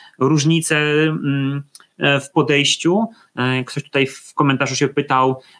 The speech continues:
e, czy w planach jest, e, rakieta orbitalna. Myślę, że, e, wszystkie firmy, które na przykład robią tak na poważnie rakietę suborbitalną,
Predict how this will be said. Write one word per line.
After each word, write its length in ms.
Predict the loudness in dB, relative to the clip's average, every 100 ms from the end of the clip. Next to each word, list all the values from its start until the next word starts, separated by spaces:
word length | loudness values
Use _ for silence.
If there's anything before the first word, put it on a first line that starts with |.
| -6
e, 120 | -4
czy 280 | -2 0 -2
w 120 | -2
planach 440 | -2 -2 -4 -2
jest, 420 | -2 0 -4 -8 -4
e, 120 | -2
rakieta 320 | 0 -2 0
orbitalna. 580 | 0 0 -2 -2 -2 -2
Myślę, 300 | -4 -2 -2
że, 280 | -2 -4 -6 -16 -20 _ _ _ _ -2
e, 280 | 0 0 -2
wszystkie 480 | -2 0 0 0 -2
firmy, 440 | 0 0 2 0
które 240 | -2 -2 -2
na 80 |
przykład 220 | -2 -4 -2
robią 560 | 0 2 2 2 -2 -8
tak 160 | -8 -6
na 80 |
poważnie 500 | -2 0 2 2 0
rakietę 420 | -2 -2 -2 -4 -4 -2
suborbitalną, 1000 | 0 2 0 -2 -2 -2 0 0 0